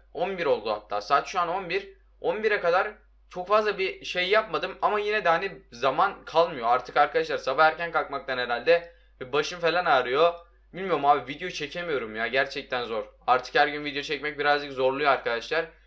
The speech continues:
Bir ara depo falan yapıyordum, hallediyordum ama artık her günü gününe çekiyorum ve zorlanıyorum yani.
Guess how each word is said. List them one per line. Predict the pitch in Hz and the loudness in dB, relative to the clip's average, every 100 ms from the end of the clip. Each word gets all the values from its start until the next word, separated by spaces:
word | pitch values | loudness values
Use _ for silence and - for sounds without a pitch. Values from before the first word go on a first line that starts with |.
| _ | _
Bir | 127 151 | 0 4
ara | 165 156 | 4 2
depo | 147 175 | 0 -2
falan | 165 160 | -2 -2
yapıyordum, | 185 165 135 135 160 | -2 -2 -2 -4 -2
hallediyordum | 143 143 156 165 151 | -2 0 -4 -4 -4
ama | 180 175 | -2 2
artık | 139 - 170 - | 2 0 -10 -2
her | 156 151 | 0 0
günü | 127 135 | -4 -10
gününe | 160 160 160 170 | -8 -8 -6 -6
çekiyorum | 160 139 139 160 151 | -8 -6 -6 -4 -4
ve | |
zorlanıyorum | 135 123 127 135 156 123 107 | -4 -2 -2 -4 -4 -6 -6
yani. | 107 156 160 | -6 -4 -6